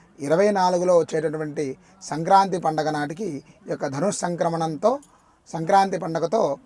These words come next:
ఈ యొక్క ధనుర్మాసం అనేటువంటివి, అలాగే ధనుర్మాస ఉత్సవాలు అనేటువంటివి పూర్తి అవుతాయి. అలాగే ఈ యొక్క ధనుర్మాసంలో ప్రతి ఒక్క వైష్ణవాలయం కూడా భక్తులతో విపరీతమైన కిటకిటలాడిపోతుంది. అలాగే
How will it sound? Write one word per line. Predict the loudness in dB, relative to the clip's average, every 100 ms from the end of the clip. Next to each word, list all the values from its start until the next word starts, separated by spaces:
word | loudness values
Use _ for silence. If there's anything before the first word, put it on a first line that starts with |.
| -18 -8
ఈ |
యొక్క | -4 -4
ధనుర్మాసం | -4 -4 0 -2 -2 -6
అనేటువంటివి, | -4 -4 -4 -6 -4 -6 -8 _ -10
అలాగే | -2 0 0
ధనుర్మాస | -2 -6 -4 -2 -2 -4
ఉత్సవాలు | -6 4 6 6
అనేటువంటివి | 2 -6 -6 -6 -8 -10 -18 -20 -10
పూర్తి | -8 -6
అవుతాయి. | -6 -6 -10 -14 _ _ 2
అలాగే | 4 6
ఈ | 6
యొక్క | 4
ధనుర్మాసంలో | -4 -4 0 0 0 -2 -2 -2 -6 -16 _ -8
ప్రతి | -6 2 4
ఒక్క | 4 4
వైష్ణవాలయం | 4 4 2 0 4 4 2
కూడా | -2 -2 -2
భక్తులతో | -2 -6 -8 -2 -2
విపరీతమైన | -2 -2 0 0 -2 -6
కిటకిటలాడిపోతుంది. | -6 -6 0 2 2 2 -6 -14 -14 -16 _ -20 _
అలాగే | 2 4 6 4 2